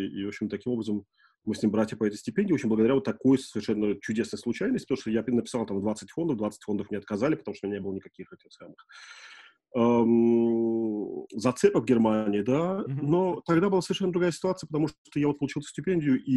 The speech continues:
Speaker 1: я помню, что виза учебная мне первую дали а, по такому очень размытому факсу из консерватории, который подтверждал это обучение. В общем, тогда были куда менее жёсткие правила, и, в принципе, как бы была больше...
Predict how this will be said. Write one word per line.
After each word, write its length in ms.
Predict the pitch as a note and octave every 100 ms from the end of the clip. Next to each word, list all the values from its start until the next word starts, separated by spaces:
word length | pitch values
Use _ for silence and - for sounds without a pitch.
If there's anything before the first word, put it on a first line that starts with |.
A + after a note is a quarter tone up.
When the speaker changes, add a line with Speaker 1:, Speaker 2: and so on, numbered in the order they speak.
| B2+
Speaker 1:
я 120 | B2
помню, 220 | D3+ D3
что 160 | - A#2+
виза 280 | A2+ C3+ B2
учебная 400 | A#2+ E3 C3 A2
мне 160 | A2
первую 300 | A2 C3+ A#2+
дали 440 | G#2+ A#2 A2 G#2+ G2 _ _ _ _ _ _ _ -
а, 320 | A#2 A2 G#2+
по 140 | G#2+
такому 300 | A2+ A2+ A#2+
очень 360 | B2 B2 A2+ G#2+
размытому 640 | A2 A2 G#2+ C3+ D3 B2 G#2+
факсу 520 | - A#2 - - F#2+ -
из 340 | G2+ F2+ F2+
консерватории, 600 | - F#2+ - G#2 G2+ C3
который 240 | G#2+ F#2+ G2+
подтверждал 520 | - G#2 G2 G#2 F2+
это 200 | F2+ G2
обучение. 540 | F#2+ G#2 - F#3+ D#3 A#2+
В 60 |
общем, 220 | A#2 B2
тогда 240 | A2 B2 D3+
были 220 | C#3 B2+ - _ _ -
куда 440 | B2+ D#3 E3 D3+
менее 380 | C3+ D3 C#3 C3
жёсткие 320 | B2 - C3
правила, 320 | A#2 E3+ E3 C3+
и, 40 |
в 80 | -
принципе, 440 | C3+ D3+ C#3 B2+
как 200 | A#2 A2+
бы 240 | A2 A2+ A2
была 380 | G#2+ A2+ A#2 A2+
больше... 680 | A2+ A#2 - - G#2 G2+